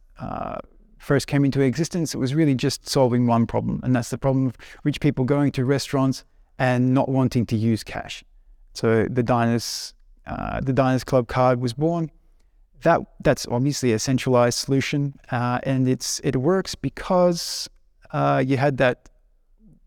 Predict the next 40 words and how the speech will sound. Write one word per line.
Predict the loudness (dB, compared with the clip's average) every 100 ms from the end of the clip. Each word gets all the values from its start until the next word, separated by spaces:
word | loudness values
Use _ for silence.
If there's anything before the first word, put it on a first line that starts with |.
| _ _ -4
one | 2 2
player | 4 2 2
in | 2
town | 0 0 2 0
kind | 0 -2 0
of, | -2 -8 _ _ _ _ _ -12
uh, | -10 -6
situation. | -6 -4 -4 -4 -4 -8 _ _ _ _ -2
If, | 0 -2 -4
on | 0
the | 2
other | 2 2
hand, | 0 0 0
we'd | 0
had | 0 0 0
a |
situation | -4 -6 0 2 2 0 0
where | 2 2 2
we | 0 0
had | 2
many, | 2 2 2 2
many | 2 2 2
different | 0 -2 -2 -4 -4 _ _
competing | -2 -2 0 -2 0 -2
platforms | 0 -2 0 -2 -2 -2 -8 _ _ _
trying | -8 -2 0 2 0
to |
create | -4 0 0 0
the | -2
same | -2 0 0
thing, | 0 0 0 0
I |
don't | 0 0
think | 0 -2
it |
would | -2 -2
have | -2
been | 0 0 0
as | -4 -4
successful. | -6 -4 -4 -4 -6